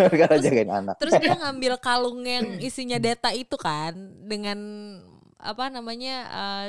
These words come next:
Speaker 2: cerita masa lalu dan, eh, apa namanya, eh, rahasianya itu kan. Jadi kayak semua orang kayaknya bisa kayak gitu.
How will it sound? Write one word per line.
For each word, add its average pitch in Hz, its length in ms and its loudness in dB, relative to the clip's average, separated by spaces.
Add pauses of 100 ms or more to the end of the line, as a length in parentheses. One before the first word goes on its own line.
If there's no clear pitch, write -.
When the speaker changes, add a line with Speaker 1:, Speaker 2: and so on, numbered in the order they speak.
Speaker 2:
cerita 208 320 -4
masa 202 240 -4
lalu 196 320 0
dan, 190 200 -4 (440)
eh, 180 240 -8
apa 208 80 -10
namanya, 247 480 -12 (800)
eh, 185 800 -4
rahasianya 208 720 -2
itu 233 240 -4
kan. 151 400 -4 (160)
Jadi 240 160 -2
kayak 269 480 0 (1160)
semua 269 400 0
orang 415 160 0
kayaknya 415 400 -2
bisa 311 320 2
kayak 320 320 -2
gitu. 381 400 0